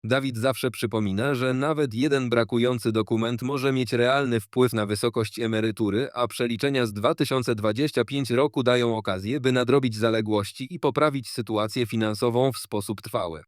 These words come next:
Warto również podkreślić, że zmiany w dwa tysiące dwadzieścia pięć roku to nie tylko podwyżki i wyrównania, ale również próba ujednolicenia zasad naliczania świadczeń.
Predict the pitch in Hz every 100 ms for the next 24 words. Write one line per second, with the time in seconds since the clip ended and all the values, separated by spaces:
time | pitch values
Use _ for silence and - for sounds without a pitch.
0 | _ _ _ 110 160 175 156 135 131 127
1 | 123 110 120 117 - 147 131 110 123 110
2 | 131 175 139 110 110 143 127 131 120 120
3 | 107 110 139 120 107 120 107 101 101 143
4 | 147 131 131 143 151 131 123 110 123 151
5 | - 123 110 113 110 107 98 98 147 135
6 | 139 147 156 147 - 160 175 147 131 120
7 | 113 113 110 101 131 123 113 110 113 113
8 | 110 101 101 101 104 110 95 - 87 78